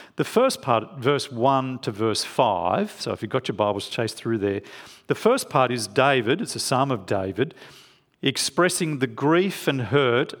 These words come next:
and a kind of anger that he feels towards people who are wicked, verse two, and deceitful,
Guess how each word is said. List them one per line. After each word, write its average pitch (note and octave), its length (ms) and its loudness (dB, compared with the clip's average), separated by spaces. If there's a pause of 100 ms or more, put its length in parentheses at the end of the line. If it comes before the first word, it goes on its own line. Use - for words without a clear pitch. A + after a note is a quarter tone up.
(120)
and C#3+ 640 0 (240)
a D3 100 2
kind G3 280 0
of E3 100 2
anger F3 380 2
that A#2+ 120 0
he B2+ 80 0
feels D3 540 2
towards C#3 840 0 (360)
people E3 400 2
who D3 160 4
are B2+ 140 4
wicked, D3+ 460 0
verse A#2+ 240 -2
two, B2+ 200 -2
and B2 100 -4
deceitful, A2+ 680 -2